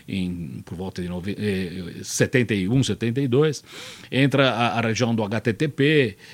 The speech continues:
entra a região do F T P, entra a região do D N S, quer dizer, tem uma porção de protocolos que as pessoas que se conectam à internet, na verdade, as redes que se conectam à internet,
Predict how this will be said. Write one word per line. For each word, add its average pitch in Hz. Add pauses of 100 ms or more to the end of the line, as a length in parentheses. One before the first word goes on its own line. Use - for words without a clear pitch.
entra 120
a -
região 117
do 117
F 113
T 147
P, 143 (240)
entra 104
a -
região 123
do 123
D 131
N 147
S, 147
quer -
dizer, 123
tem 175
uma 160
porção 180
de 165
protocolos 143 (140)
que 151 (840)
as 107
pessoas 147
que -
se -
conectam 135
à 113
internet, 107
na 101
verdade, 117
as 107
redes 147
que -
se 156
conectam 123
à 117
internet, 98